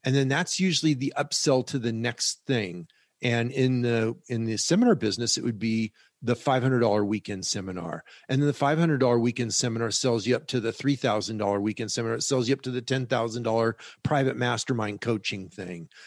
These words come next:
And as soon as you start getting that back end process, clear out, right? 'Cause they weren't being upfront with you. They were representing one thing, and then they're trying to sell you another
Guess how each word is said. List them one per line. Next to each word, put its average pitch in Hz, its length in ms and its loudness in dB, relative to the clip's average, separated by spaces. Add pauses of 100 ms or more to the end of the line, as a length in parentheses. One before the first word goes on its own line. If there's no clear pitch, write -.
(180)
And 143 100 4
as 147 100 2
soon 208 180 6
as 254 120 8
you 240 100 8
start 165 360 2
getting 143 240 4
that 117 240 -2
back 123 260 0
end 135 200 -2
process, 131 520 0
clear 110 340 0
out, - 280 -6 (520)
right? 117 240 0
'Cause 127 180 0
they 139 100 4
weren't 151 220 2
being 143 160 4
upfront 123 360 -2
with 107 240 -8
you. 101 140 -2
They 101 100 0
were 101 140 -2
representing 120 640 0
one 117 220 -2
thing, 101 280 -8
and 101 120 -8
then 101 100 -6
they're 101 140 -4
trying 104 220 -4
to 101 40 -8
sell 101 260 -2
you 95 180 -4
another 98 520 -4